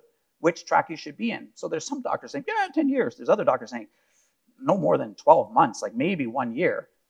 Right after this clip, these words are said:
Why is this so important? Well, because if you're on the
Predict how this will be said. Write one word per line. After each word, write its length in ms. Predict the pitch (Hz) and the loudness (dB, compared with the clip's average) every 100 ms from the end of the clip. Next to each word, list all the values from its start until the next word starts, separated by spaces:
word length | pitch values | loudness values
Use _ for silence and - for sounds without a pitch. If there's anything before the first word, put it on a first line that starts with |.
| _ _ _ - | _ _ _ -2
Why 200 | 202 247 | -2 0
is 140 | 185 | -4
this 160 | 180 - | -6 -6
so 180 | 175 | -6
important? 420 | 120 - 165 - - | -4 0 0 0 -4
Well, 120 | 151 | -2
because 460 | 147 175 190 185 - _ _ - | -2 -2 -6 -8 -12 _ _ -20
if 140 | - | -14
you're 140 | 185 | -8
on 120 | 311 | -6
the 100 | 233 | -6